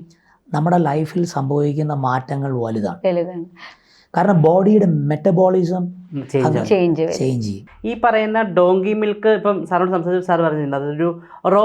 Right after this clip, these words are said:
Speaker 3: മിൽക്കായിട്ട് തന്നെയാണ് കുടിക്കേണ്ടത്. അതുപോലെ ഇത്ര, ഇത്ര നമ്മളിപ്പോൾ സാധാരണ ഒരു, ഒരു ഗ്ലാസ് പാല് കുടിക്കുന്നത് പോലെ ഇത് കുടിക്കാൻ പറ്റത്തില്ല. അപ്പോൾ അതിൻ്റെ ഒരു കൺസെപ്ഷൻ ഏരിയാസ് ഒന്ന് പറയാം സാർ, എങ്ങനെയാണ് ഇത്?
Speaker 1: ഏർലി മോർണിംഗ് കൺസ്യൂം ചെയ്യുന്നതായിരിക്കും നല്ലത്.
Speaker 3: ഉം.
Speaker 1: Then ഒരു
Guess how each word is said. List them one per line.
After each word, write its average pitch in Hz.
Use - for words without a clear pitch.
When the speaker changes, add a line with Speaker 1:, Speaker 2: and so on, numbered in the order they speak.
Speaker 3:
മിൽക്കായിട്ട് 214
തന്നെയാണ് 175
കുടിക്കേണ്ടത്. 127
അതുപോലെ 208
ഇത്ര, 185
ഇത്ര 220
നമ്മളിപ്പോൾ 202
സാധാരണ 196
ഒരു, 190
ഒരു 190
ഗ്ലാസ് 175
പാല് 180
കുടിക്കുന്നത് 170
പോലെ 170
ഇത് 190
കുടിക്കാൻ 185
പറ്റത്തില്ല. 135
അപ്പോൾ 196
അതിൻ്റെ 240
ഒരു 220
കൺസെപ്ഷൻ 196
ഏരിയാസ് 175
ഒന്ന് 143
പറയാം 123
സാർ, 117
എങ്ങനെയാണ് 131
ഇത്? 135
Speaker 1:
ഏർലി 247
മോർണിംഗ് 170
കൺസ്യൂം 156
ചെയ്യുന്നതായിരിക്കും 156
നല്ലത്. 98
Speaker 3:
ഉം. 127
Speaker 1:
Then 190
ഒരു 185